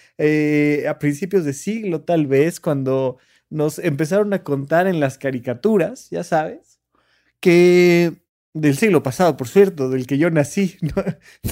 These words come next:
no de este, pero allá en los primeros años de mil novecientos, pues empezaba ya a buscar la vida fuera de este planeta.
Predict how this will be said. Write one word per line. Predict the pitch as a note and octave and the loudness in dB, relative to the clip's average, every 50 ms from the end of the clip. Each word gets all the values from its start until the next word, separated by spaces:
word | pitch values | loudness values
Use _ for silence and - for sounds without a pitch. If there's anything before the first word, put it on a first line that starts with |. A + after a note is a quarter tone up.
| F#3+ G3 F#3+ - F#3 | -2 0 0 -2 0
no | E3+ F3 F3 F#3+ | 0 2 2 2
de | F3+ D#3+ D3+ E3+ F3+ | 2 0 0 0 0
este, | F#3+ - - E3 D3 C#3 - - - - _ | -2 -2 -4 -6 -6 -6 -6 -14 -20 -10 _
pero | - F#3+ F#3 F#3 F3+ F3 E3+ - - _ _ _ - | 2 2 4 6 4 4 2 0 -4 _ _ _ 0
allá | - E3+ E3 E3+ G3+ G#3+ A3 A#3 A3+ A3 - | 2 2 4 4 2 2 2 2 0 -2 0
en | F3 D#3+ D#3 D3 D3 | 0 2 2 4 4
los | D3 C#3+ D3 - - | 4 4 4 2 -2
primeros | _ - D#3+ D#3 D#3+ E3+ F#3+ F#3+ G3 F#3+ F3+ - - - - | _ 0 2 2 4 4 4 4 4 4 2 0 -4 -12 -8
años | - E3+ E3+ E3+ E3+ F3 E3 D3 C#3+ C#3+ C#3+ - - _ - | -4 -2 0 0 0 0 0 0 0 -2 -4 -8 -16 _ -14
de | C3 C3 B2+ B2+ C3 B2+ B2+ B2+ B2+ A#2+ | -8 -4 -2 0 2 2 2 0 -2 -4
mil | C3+ D#3 E3 E3+ F3 | -4 -4 -4 -4 -4
novecientos, | E3+ D3+ C3+ C3 B2+ - D#3+ D#3 D#3 C#3+ C#3 C#3 C3 B2+ - | -2 -2 -2 -4 -2 -2 -2 -2 -2 -2 -6 -8 -10 -12 -10
pues | - D#3 D#3 - | -10 -10 -8 -8
empezaba | F3+ E3+ D#3 F3+ E3 - G#3 A3 A#3+ A#3 | -8 -8 -6 -8 -6 -4 -4 -4 -4 -2
ya | G3+ G3+ G3+ A3 A#3 B3 - _ _ _ _ _ - | -2 -2 -2 -4 -4 -6 -10 _ _ _ _ _ -4
a | D3 D3 | -2 0
buscar | C#3 D3 D3+ C#3+ - - - G3+ G3 G3+ G3+ G3 F3+ | 0 0 -2 -4 -4 -6 -4 -2 0 0 0 -2 -4
la | F3 E3 D#3 C#3+ | -4 -2 -2 -2
vida | C#3+ D#3+ F#3+ G3 G3+ G3 | -2 -2 -2 -2 -4 -4
fuera | G3 - - - F#3 F#3+ G3+ A3 A3 G#3 F#3+ | -8 -8 -6 -4 -2 -2 0 -2 -2 -2 -2
de | F#3 | -4
este | F#3+ F#3+ - - | -4 -6 -8 -12
planeta. | F#3+ - F3 F3+ F#3 G3+ F#3+ - - - - _ | -12 -10 -10 -10 -10 -10 -12 -14 -18 -20 -20 _